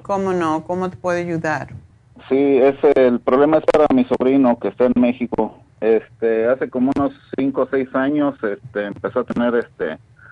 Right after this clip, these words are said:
Speaker 2: algunos problemas. Eh, lo llevaron al doctor. Eh,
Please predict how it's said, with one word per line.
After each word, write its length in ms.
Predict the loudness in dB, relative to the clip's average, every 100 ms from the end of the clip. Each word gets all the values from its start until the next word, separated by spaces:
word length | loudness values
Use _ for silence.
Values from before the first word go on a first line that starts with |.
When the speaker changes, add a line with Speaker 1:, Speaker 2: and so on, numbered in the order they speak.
| -20 -20 -20 -6
Speaker 2:
algunos 420 | -2 0 0 -2
problemas. 680 | 0 0 2 4 4 2 0 -6 -20 -20 -10
Eh, 340 | -6 -6 -6 -4
lo 80 | -2
llevaron 360 | 0 0 0 -2
al 140 | -2
doctor. 640 | -4 -6 -4 2 2 2 -4 _ -14
Eh, 340 | -10 -8 -8